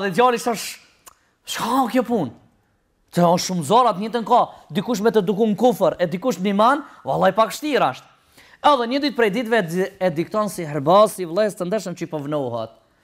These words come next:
Edhe flakaresh. Se po vnohesh? Perra, ki fëmijë, tutët. Edhe ankohet te kush?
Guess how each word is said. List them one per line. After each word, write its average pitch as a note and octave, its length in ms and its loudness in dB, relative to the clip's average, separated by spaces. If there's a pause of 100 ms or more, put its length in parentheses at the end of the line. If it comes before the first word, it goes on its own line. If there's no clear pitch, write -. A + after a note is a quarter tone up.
(180)
Edhe D3 260 -6 (240)
flakaresh. C3 680 -2 (1300)
Se A#3 120 4
po F4+ 100 6
vnohesh? D4+ 540 2 (640)
Perra, C#4 480 2 (880)
ki C3+ 160 -8
fëmijë, E4 380 2 (540)
tutët. C#4+ 500 2 (920)
Edhe G3 280 4 (120)
ankohet F#3 560 -4
te F3+ 80 -8
kush? F3+ 460 -8